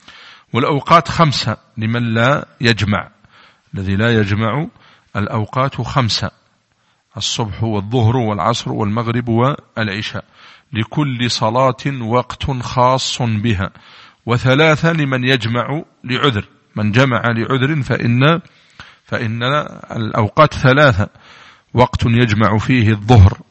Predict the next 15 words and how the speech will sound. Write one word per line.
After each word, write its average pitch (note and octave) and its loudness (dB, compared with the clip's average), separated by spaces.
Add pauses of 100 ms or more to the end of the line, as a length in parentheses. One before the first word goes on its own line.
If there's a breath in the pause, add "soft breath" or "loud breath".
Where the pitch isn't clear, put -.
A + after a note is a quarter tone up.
والعصر G#2+ 0 (160)
سواء A2 -4
قدمه G#2 -2
أو A#2+ -2
أخره، C3+ 0 (640 loud breath)
ووقت A#2 -2
يجمع A2+ -2
فيه A#2+ -2 (200)
المغرب G#2+ 0
والعشاء A2 0 (100)
سواء، G#2+ -6
سواء A2 -4
قدم G#2 -2
أو G2+ -2
أخر، D#3 -2